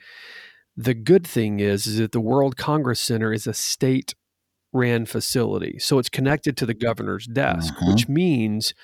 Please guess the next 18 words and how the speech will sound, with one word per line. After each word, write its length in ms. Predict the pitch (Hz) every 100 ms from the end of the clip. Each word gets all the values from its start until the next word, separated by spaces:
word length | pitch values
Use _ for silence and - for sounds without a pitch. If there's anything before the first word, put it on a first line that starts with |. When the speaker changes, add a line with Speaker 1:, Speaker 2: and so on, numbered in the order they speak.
| - - - _ -
Speaker 1:
that 400 | 113 123 117 -
unless 580 | 131 120 120 139 151 -
the 100 | 147
governor 720 | 110 143 160 127 98 92 104 - - _ _
were 220 | - 123 120
to, 640 | - 139 117 107 107 104 _ _ _ _ -
uh, 140 | 113 -
enact 460 | 120 123 120 -
some 300 | - - 120
sort 260 | 113 131 117
of 140 | 107
executive 640 | 107 110 127 131 123 110
order 380 | - 127 127 113
that 160 | 104 107
would 200 | 113 113
force 560 | - 151 151 117 - -
social 400 | - 123 - 110
distancing 720 | 110 - 101 107 - 135